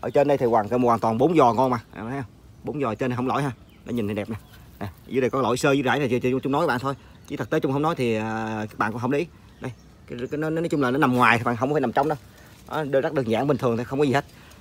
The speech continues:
À, một cái con hình thú nhìn của Trung cũng là ok bạn. Đó, nhìn thấy không? Nhìn cũng đẹp ha. Nhỏ, nhỏ, nhỏ, nhỏ, nhỏ xinh xinh thôi.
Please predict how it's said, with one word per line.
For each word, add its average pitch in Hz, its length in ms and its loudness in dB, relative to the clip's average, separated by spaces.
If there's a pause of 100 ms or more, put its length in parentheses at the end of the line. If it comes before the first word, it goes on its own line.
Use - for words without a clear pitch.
(120)
À, 110 80 -4
một 110 120 0
cái 117 80 -4
con 120 200 4
hình 107 180 -4
thú 139 200 -2
nhìn 117 220 -2
của 127 120 -8
Trung 127 160 -4
cũng 117 160 -6
là 117 140 -2
ok 101 340 -4
bạn. 127 220 0 (840)
Đó, 127 160 -10
nhìn 104 120 -6
thấy 120 120 -4
không? - 160 -14
Nhìn 101 100 -8
cũng 117 100 -8
đẹp 110 140 -4
ha. 135 100 0 (680)
Nhỏ, 107 180 -4
nhỏ, 107 120 -2
nhỏ, 117 160 0
nhỏ, 120 180 0
nhỏ 123 240 4
xinh 151 80 -2
xinh 143 160 2
thôi. 147 120 2